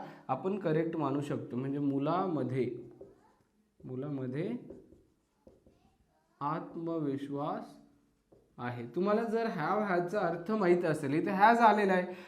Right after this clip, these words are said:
जर इथे एकापेक्षा जास्त नावं असती तर इथं have झालं असतं, पण इथं I असतं तरी have झालं असतं. मग have असताना काय घ्यायचं? तर सेम असंच घ्यायचं.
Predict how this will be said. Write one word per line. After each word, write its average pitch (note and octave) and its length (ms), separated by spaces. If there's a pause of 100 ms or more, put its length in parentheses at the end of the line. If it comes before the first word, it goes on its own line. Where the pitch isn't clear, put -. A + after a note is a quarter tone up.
(160)
जर A3 160
इथे A3+ 160
एकापेक्षा A3+ 440
जास्त G#3 440
नावं F3 320
असती D3+ 400 (220)
तर G3+ 100
इथं G#3+ 180
have G#3 280
झालं F3 280
असतं, D#3 420 (260)
पण G3+ 120
इथं G#3+ 440
I B3+ 80
असतं A#3 400
तरी B3+ 180
have G3+ 260
झालं E3+ 260
असतं. D#3 240
मग G3+ 120
have G3+ 280
असताना A3+ 380
काय G3 220
घ्यायचं? F3+ 380 (280)
तर B3 100
सेम C#4+ 340
असंच G3+ 300
घ्यायचं. C#3+ 320